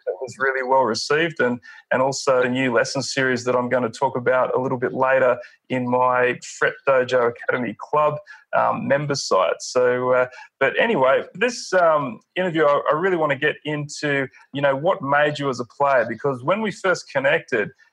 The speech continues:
when you were playing to me, it was just, man, this guy really knows his stuff when it comes to solo guitar, and especially Latin guitar as well.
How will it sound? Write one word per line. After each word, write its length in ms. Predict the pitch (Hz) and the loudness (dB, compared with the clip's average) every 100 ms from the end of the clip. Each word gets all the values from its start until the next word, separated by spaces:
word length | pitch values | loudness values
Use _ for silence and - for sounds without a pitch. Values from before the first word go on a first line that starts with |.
| _ | _
when 180 | - 185 | -2 0
you 80 | 180 | 0
were 160 | 151 - _ | 0 -4 _
playing 340 | - 175 214 185 | 0 2 2 0
to 180 | - 123 | -2 0
me, 120 | 120 | 2
it 80 | 117 | 0
was 260 | 131 117 | -2 -4
just, 280 | - - - _ _ _ _ - - - | -6 -6 -8 _ _ _ _ -20 -20 -4
man, 260 | 156 156 143 | 0 2 0
this 200 | 185 185 | -4 -2
guy 460 | 170 156 151 143 - - | 2 4 4 2 -4 -14
really 420 | - 139 170 185 165 | -8 -2 2 2 4
knows 240 | 156 143 | 2 2
his 140 | 131 | -2
stuff 340 | - 143 131 - | -2 0 0 0
when 80 | 127 | -2
it 140 | - | 0
comes 260 | 139 131 - | -2 -2 -4
to 100 | 113 | -12
solo 460 | - 143 139 139 | -2 2 4 2
guitar, 460 | 123 113 131 127 95 | 0 -2 2 2 2
and 100 | 135 | -2
especially 800 | - - 196 190 190 170 143 135 - - | -4 0 0 0 0 0 0 -2 -10 -12
Latin 420 | - 127 147 147 | -2 0 0 0
guitar 480 | 131 123 127 123 120 | -2 -2 0 2 2
as 140 | 113 113 | 0 0
well. 380 | 120 120 - | 2 2 2